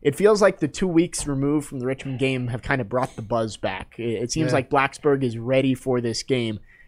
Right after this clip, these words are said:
Speaker 1: Do you think it's gonna be U N C, maybe even better on,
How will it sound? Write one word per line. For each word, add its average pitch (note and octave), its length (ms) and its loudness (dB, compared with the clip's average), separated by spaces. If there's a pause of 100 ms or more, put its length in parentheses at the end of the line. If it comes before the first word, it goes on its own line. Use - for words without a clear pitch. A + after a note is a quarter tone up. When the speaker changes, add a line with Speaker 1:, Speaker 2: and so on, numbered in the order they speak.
(100)
Speaker 1:
Do D3 80 0
you E3+ 80 4
think A3 120 4
it's G#3 140 2
gonna F3+ 180 2
be D3 480 4
U D#3+ 240 8
N C#3+ 160 2
C, C#3+ 400 2
maybe C#3 300 0
even A#2+ 260 -2
better B2+ 420 2
on, D#3 220 -4